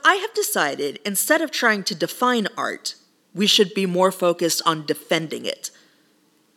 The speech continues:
Keep books in schools. Introduce students to art from all eras.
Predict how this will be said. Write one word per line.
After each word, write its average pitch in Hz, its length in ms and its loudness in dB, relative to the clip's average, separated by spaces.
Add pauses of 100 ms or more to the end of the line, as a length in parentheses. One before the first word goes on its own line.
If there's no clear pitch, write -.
(440)
Keep 302 280 2
books - 260 2
in 165 120 -2
schools. - 680 -4 (760)
Introduce 277 520 0
students 214 500 -2
to 202 160 -2
art 190 200 4
from 170 220 -4
all 165 240 -2
eras. - 640 -6